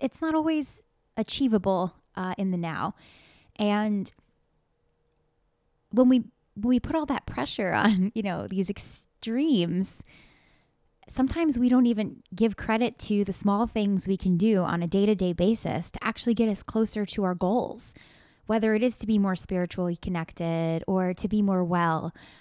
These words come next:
uh, to be healthy, to lose that ten pounds. We can just, like, make really small adjustments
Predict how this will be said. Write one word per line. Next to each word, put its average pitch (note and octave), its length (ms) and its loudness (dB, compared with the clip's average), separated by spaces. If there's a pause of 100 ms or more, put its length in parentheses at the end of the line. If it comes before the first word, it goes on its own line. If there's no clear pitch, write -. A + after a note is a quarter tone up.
(160)
uh, F3+ 140 0
to - 120 -10
be G#3 100 2
healthy, E3+ 720 -2
to F3+ 420 0
lose G3 560 2
that F#3+ 240 -4
ten F3 240 -4
pounds. F3 580 -8
We A#3 100 -2
can D#4+ 200 -10
just, D#4 200 -10
like, C4+ 240 -8 (320)
make A3+ 140 -4 (100)
really A3+ 520 -2
small G3 500 0
adjustments E3+ 920 -4